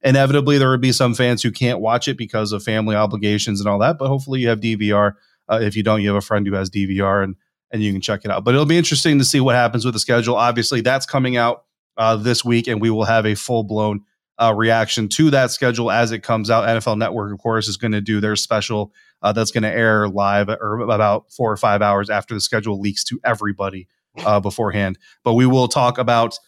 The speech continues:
the actual schedule coming up. But coming up on this episode, we're going to make our predictions for some features of the schedule. That is primetime games. We're going to predict the Buccaneers primetime games.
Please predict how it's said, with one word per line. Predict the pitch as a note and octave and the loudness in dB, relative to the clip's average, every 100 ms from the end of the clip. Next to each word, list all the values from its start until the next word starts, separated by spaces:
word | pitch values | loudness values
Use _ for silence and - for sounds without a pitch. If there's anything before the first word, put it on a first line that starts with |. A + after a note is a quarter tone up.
| _ - | _ -4
the | C3+ | -2
actual | D#3 G3 G#3+ F3+ | 0 0 2 2
schedule | F3+ D#3 D3+ | 2 2 2
coming | D#3+ D3 | 2 4
up. | D3 D3+ - _ _ | 2 0 -4 _ _
But | C3+ C3 - | 0 0 2
coming | E3 E3 | 0 2
up | D#3+ - | 2 2
on | C#3+ B2+ | 0 2
this | C#3+ F3+ | 2 0
episode, | C#3 C#3 D3 B2+ | 0 0 0 2
we're | B2+ C3+ | 2 2
going | C3+ | 2
to | B2+ | 2
make | C3 | 2
our | B2 A#2+ | 2 0
predictions | - A2+ C#3+ D#3+ D#3 C3 | -2 -2 -2 0 -2 -2
for | B2 | -4
some | A2 - G3+ | -4 0 0
features | G3+ D#3 C#3 C3+ C3+ _ _ - | -2 -4 -4 -6 -8 _ _ 0
of | C3 C3 B2 C3+ | 2 2 -2 -4
the | C3 | -2
schedule. | A#2+ C3 B2 | 2 2 2
That | A#2+ A#2 | 2 2
is | A2+ | 0
primetime | - D#3 D3+ C#3 C3+ A#2+ | -2 0 0 2 0 0
games. | A#2+ A2 | -2 -2
We're | A#2+ | -2
going | B2 B2+ | 0 -2
to | A#2 | -2
predict | - A#2 B2 E3+ - | -6 -4 -2 -2 -4
the | D3+ | -2
Buccaneers | C#3+ C3+ C3+ C3 | -2 0 0 0
primetime | C#3 C3 B2+ B2 A#2 | 0 -2 0 -2 0
games. | A#2+ G#2+ | -2 -4